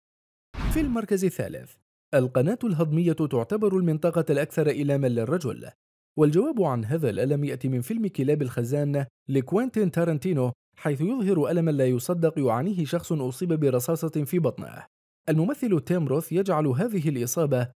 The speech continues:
تظهر كأحد أسوأ الأشياء التي يمكن للإنسان تحملها، والصدمة والألم الذي يمكن أن يلحق الضرر بالركبة يعدان من بين أسوأ التجارب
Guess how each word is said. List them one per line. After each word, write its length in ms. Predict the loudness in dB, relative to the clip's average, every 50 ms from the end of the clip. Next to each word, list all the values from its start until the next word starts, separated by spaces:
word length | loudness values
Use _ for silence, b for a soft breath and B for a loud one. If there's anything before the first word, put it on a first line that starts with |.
| _ _ -10 -8
تظهر 340 | -6 -4 -2 -2 0 0 -2
كأحد 500 | 0 -2 -2 -4 -4 -4 -2 0 0 0
أسوأ 400 | 0 -2 -4 -8 -4 -4 -2 -2
الأشياء 440 | 0 0 -2 -2 -2 -2 -4 -2 -2
التي 240 | -2 -2 0 0
يمكن 380 | 0 0 0 0 -2 -2 0 0
للإنسان 580 | 0 0 -2 -2 -4 -2 -2 0 0 0 0 -2
تحملها، 680 | -4 -4 -2 -2 0 0 0 0 -2 -4 -8 -10 -14 _ _ -8 -4 -2 0 2
والصدمة 440 | 2 0 2 2 0 0 2 0 -2 0
والألم 460 | 2 2 2 2 2 -2 -2 0 -2 0
الذي 320 | 2 2 2 2 2 0
يمكن 340 | 0 0 -2 -2 -2 0 0
أن 140 | 0 0 0
يلحق 360 | -2 -2 -4 -6 -4 0 0
الضرر 500 | 0 0 2 2 2 4 4 4 2 2
بالركبة 460 | 2 2 2 0 -2 0 0 0 0 2
يعدان 600 | 2 2 2 2 2 0 0 0 0 0 0 0
من 80 | 0
بين 280 | 0 0 0 0 0 -2
أسوأ 340 | -4 -6 -6 -4 -4 -2 -4
التجارب 640 | -2 0 0 0 2 4 2 2 2 2 0 0